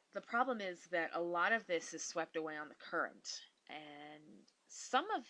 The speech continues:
these actually end up hitting people in the head and knocking them out and actually sending them to their death anyway. So, uh, you know, it helps some, but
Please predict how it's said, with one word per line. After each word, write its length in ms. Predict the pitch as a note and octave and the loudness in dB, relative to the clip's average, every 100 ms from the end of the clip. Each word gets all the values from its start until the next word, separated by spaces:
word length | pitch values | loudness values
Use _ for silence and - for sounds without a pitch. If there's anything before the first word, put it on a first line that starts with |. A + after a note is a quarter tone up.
| - | -6
these 340 | F3 D#3+ D#3+ - | -4 -4 -4 0
actually 380 | G3+ - A3 F#3+ | 0 0 -4 -4
end 100 | E3+ | -4
up 80 | - | -6
hitting 240 | G#3+ A#3+ | -6 -6
people 200 | G3 E3 | -6 -6
in 80 | D3 | -8
the 60 | B2+ | 0
head 260 | - C4 | 4 4
and 180 | C#3 C#3 | 2 -2
knocking 320 | C#3+ D#3+ G3 | -2 -2 -6
them 140 | D#3 D3 | -4 2
out 240 | G3 F#3+ | 4 4
and 80 | D3 | 2
actually 340 | D#3+ - D#3 | 0 -2 -10
sending 360 | - D#3 E3 E3 | -4 -4 -4 -6
them 120 | D3+ | -8
to 120 | D#3 | -8
their 120 | D3+ D3+ | -6 -2
death 280 | D3+ E3 | 0 0
anyway. 520 | G#3+ C4+ D#3 F#2 F2 - - | 0 -2 -4 -4 -4 -6 -4
So, 440 | F#3 E3+ E3+ E3+ - - - - - - - - _ F#3 | 0 2 2 0 -4 -16 -20 -20 -20 -20 -20 -20 _ -12
uh, 40 | - | -8
you 160 | G#3+ F3+ | -4 -2
know, 100 | D#3 | 2
it 180 | A3 A3 | 2 0
helps 600 | - B3+ B3 - - - | 6 8 8 0 -10 -12
some, 520 | - - A3+ A#3+ B3+ G#3+ | 0 4 6 4 0 2
but 200 | F3 | 2